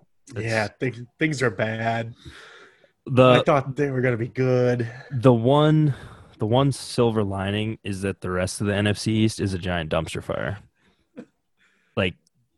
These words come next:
Speaker 1: Carson Wentz
Speaker 2: Bad.
Speaker 1: is trash. Danny
Speaker 2: The Gi-
Speaker 1: Dimes is pretty much trash. Dwayne Haskins is trash.
Speaker 2: Trash.
Speaker 1: Dak is more
Speaker 2: Yeah.
Speaker 1: or less trash. Mike McCarthy
Speaker 2: That's
Speaker 1: is a pussy.
Speaker 2: I will
Speaker 1: Play
Speaker 2: fight
Speaker 1: calls
Speaker 2: Mike
Speaker 1: suck.
Speaker 2: McCarthy.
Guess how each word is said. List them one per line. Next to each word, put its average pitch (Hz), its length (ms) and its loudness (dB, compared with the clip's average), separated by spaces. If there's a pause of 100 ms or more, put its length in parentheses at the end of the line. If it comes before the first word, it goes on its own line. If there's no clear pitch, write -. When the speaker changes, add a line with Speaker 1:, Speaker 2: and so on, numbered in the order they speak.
(260)
Speaker 1:
Carson 123 300 4
Wentz 123 120 6
Speaker 2:
Bad. 113 480 4
Speaker 1:
is - 140 -16
trash. 90 640 -2 (540)
Danny 104 220 4
Speaker 2:
The - 80 0
Gi- 98 60 0
Speaker 1:
Dimes 95 500 0
is 107 120 -6
pretty 101 180 -4
much 90 220 -6
trash. 87 640 -2 (400)
Dwayne 104 220 2
Haskins 95 420 0
is 80 100 -12
trash. 87 580 -2
Speaker 2:
Trash. 107 680 -16 (420)
Speaker 1:
Dak 98 380 4
is 92 180 -2
more 98 180 4
Speaker 2:
Yeah. 92 40 4
Speaker 1:
or 90 60 2
less 92 240 0
trash. 87 680 -2 (560)
Mike 104 240 2
McCarthy 107 460 2
Speaker 2:
That's 101 80 2
Speaker 1:
is 95 60 -2
a 92 60 -2
pussy. 98 520 -2 (480)
Speaker 2:
I 143 180 6
will 139 220 6
Speaker 1:
Play 113 140 4
Speaker 2:
fight 131 120 8
Speaker 1:
calls 101 140 6
Speaker 2:
Mike 117 100 2
Speaker 1:
suck. 120 220 4
Speaker 2:
McCarthy. 92 480 -4